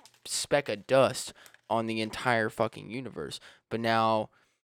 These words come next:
when you think about, like, we still play a role in the universe. So you are important. You, Trey, are important. Wes, you're important. Honesty, you're important. I'm important because we all play a certain part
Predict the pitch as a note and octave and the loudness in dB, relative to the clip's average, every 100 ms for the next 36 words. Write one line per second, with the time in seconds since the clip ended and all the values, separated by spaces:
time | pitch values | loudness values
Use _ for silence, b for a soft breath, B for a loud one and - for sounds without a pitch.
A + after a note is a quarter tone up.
0 | - A#2 A#2+ B2 B2+ - C3+ B2+ A#2 G#2+ | -8 -4 -2 -2 -4 -4 -4 -2 0 2
1 | G#2 G2 - A#2 G2+ F2 - - A#2+ C3 | 0 -2 -6 -6 -6 -8 -16 -10 -6 -6
2 | - B2 A#2 - - B2 G#2 G2 G2+ B2+ | -4 -2 -2 -4 -2 0 0 -2 2 4
3 | A#2+ - - b b _ - D3 C3 G#2+ | 2 -2 -8 b b _ -4 -2 -4 -4
4 | B2+ E3 G#2 F#2 - - - - - D#3+ | -4 -4 -4 -8 -8 -12 -16 -8 -4 -4
5 | F3+ G3 D#3+ G3 E3 A2+ A#2 - - - | -2 0 0 0 -2 -6 -6 -8 -10 -18
6 | - _ _ _ A#2+ D#3 G#3 - G3+ G3 | -20 _ _ _ -8 -4 -4 0 0 0
7 | F#3+ D#3 D3+ - D#3 G2 F2+ - G#2+ A#2+ | -2 -4 -4 -2 -2 -2 -8 -8 -4 -4
8 | - - A#2+ C3 C3 A#2 C3+ C#3 b b | -4 -6 -4 -4 -2 -4 -4 -12 b b
9 | b _ _ _ - G#2 A2+ - B2+ E3+ | b _ _ _ -8 -6 -6 -8 -8 -10
10 | _ - B2 F#3+ A#2 - G#2 C2 A#1 b | _ -12 -8 -6 -6 -8 -10 -10 -16 b
11 | b - D#3+ G#3+ D3 G#2+ B2 G2 D#2+ F#2 | b -8 -2 0 0 -2 0 0 -2 -8
12 | A#2+ C3+ B2+ C3 - C3+ C#3 - D3 B2 | -8 -6 -6 -6 -2 2 2 0 -4 -4
13 | A2+ - B2 A2 A2 E3 C3 F#2+ | -4 -4 -4 -6 -2 4 4 4